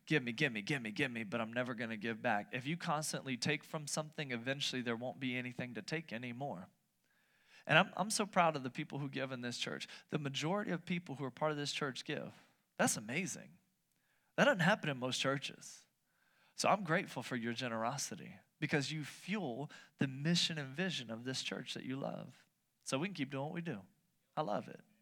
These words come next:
So growth groups, gifts, and giving. Yeah, yeah, yeah. You can clap for all of it. The, another way for you to get involved is, um, through this journey that we have called Basic Seven.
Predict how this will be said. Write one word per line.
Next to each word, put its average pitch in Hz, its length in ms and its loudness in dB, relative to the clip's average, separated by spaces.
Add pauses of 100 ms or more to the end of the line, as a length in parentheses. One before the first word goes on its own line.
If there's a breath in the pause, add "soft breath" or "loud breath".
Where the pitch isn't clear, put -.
(680 loud breath)
So 185 160 8
growth 208 320 10
groups, 220 300 4
gifts, 220 280 8
and 170 120 0
giving. 196 340 4
Yeah, - 240 2
yeah, 285 80 -2
yeah. - 260 -4 (1400 loud breath)
You 494 120 12
can - 80 4
clap 240 240 12
for 214 80 12
all 214 240 12
of 220 160 12
it. - 100 0 (1300)
The, 233 160 12 (120)
another 247 440 12
way 233 180 12
for 240 140 6
you 233 60 12
to 220 80 12
get 208 160 12
involved 196 580 10 (360 soft breath)
is, 185 560 8
um, 175 400 10 (120)
through 208 140 8
this 175 220 6
journey 208 340 8
that 180 180 8
we 180 120 8
have 180 260 10
called 185 220 6
Basic 190 360 4
Seven. 190 540 0